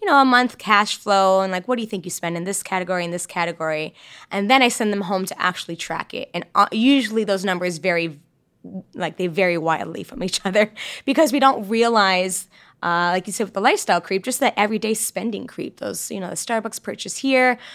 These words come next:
I'm kinda tired, I'm just gonna call a Lyft, you know, purchase there. All these little things, they add up. And as we make more of it, we realize there's more of this cash sitting in our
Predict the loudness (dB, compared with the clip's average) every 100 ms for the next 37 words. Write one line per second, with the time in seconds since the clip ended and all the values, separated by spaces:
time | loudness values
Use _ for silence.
0 | -20 -18 -8 0 0 0 4 6 4 2
1 | -2 -4 -2 -2 0 0 4 4 4 -4
2 | 0 2 2 -2 -6 -8 -8 0 4 8
3 | 8 8 6 0 -18 -12 0 2 2 -2
4 | -2 0 0 -2 -4 -2 -2 0 -2 -2
5 | -2 -2 -4 -6 -6 -4 -4 -4 -4 -2
6 | 2 4 4 2 0 0 -4 0 0 2
7 | 2 0 -4 -4 -4 -4 -8 -12 0 4
8 | 4 0 -4 -2 -2 -2 -4 -10 -20 _
9 | -4 -2 0 -2